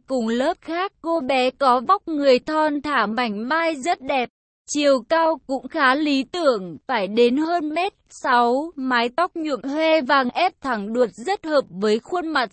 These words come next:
xinh xắn dễ thương và làn da trắng nuột của cô ta. Cô bé này xinh quá nên nhiều lúc gặp cô ta Trung cũng hơi lúng túng, và nhiều khi anh phải đỏ mặt quay đi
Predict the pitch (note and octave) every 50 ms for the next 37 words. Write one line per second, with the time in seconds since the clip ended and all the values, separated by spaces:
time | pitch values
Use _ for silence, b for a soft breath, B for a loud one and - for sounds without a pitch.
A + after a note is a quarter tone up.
0 | - - D#4+ E4 D#4 D#4+ D#4 - - B3 B3 A#3+ B3+ A#3+ C#4 C4+ A#3 A#3 - -
1 | D#4+ E4+ F4 E4+ D#4+ D4+ B3 C#4 C#4 B3 A#3+ A3+ A3+ A3+ A#3 A#3 A3+ G#3 G#3 F#3+
2 | F#3+ C4 C4 C4 C4 - - C4 G#3+ G#3 A3 A#3+ B3+ C4 C#4+ C#4+ B3 G3+ - _
3 | _ - B3 B3 B3+ - - C#4 D4 D4 D4 - - C4+ C4+ C4+ C4+ C4+ C4+ C4
4 | B3 - _ _ _ _ _ _ _ - E4+ E4+ F4 D#4+ B3 C4 B3+ A#3+ A#3+ A#3+
5 | B3+ C#4+ D#4+ D#4+ D4+ C4+ B3+ A3+ - - E4+ E4+ D#4+ D#4 C4 C#4+ C4+ B3 A3+ A3+
6 | B3 C#4 D4+ D#4 D#4+ D#4+ C#4 C#4 C4+ C4+ C4 B3+ A#3 A#3+ B3 C#4+ F4+ F4 - -
7 | D4+ C#4 - _ _ _ - E4 E4+ E4 - - D#4 D#4 D#4 D#4 - - E4 E4+
8 | D#4 D#4 C#4 - C#4+ C4+ C4+ D4 D#4 E4+ F4 E4+ E4+ D#4+ D4+ D4 C#4+ C4 C#4+ D4+
9 | - - D4+ C#4 B3+ C4 C#4 D#4 F4 F#4+ - _ G3 C4 C4 B3+ B3 A#3+ B3+ C4
10 | B3 A#3 G#3 - D#4 D#4+ E4 D#4 D4 - A#3+ D4 D4 C#4+ D4 C4 C#4+ A#3+ G#3 F#3+
11 | G3+ B3 B3+ B3 A3 G3+ G#3+ A3+ B3 A#3+ A3+ - _ _ E4 E4+ E4+ E4+ E4+ B3+
12 | A#3 D4 D4 D4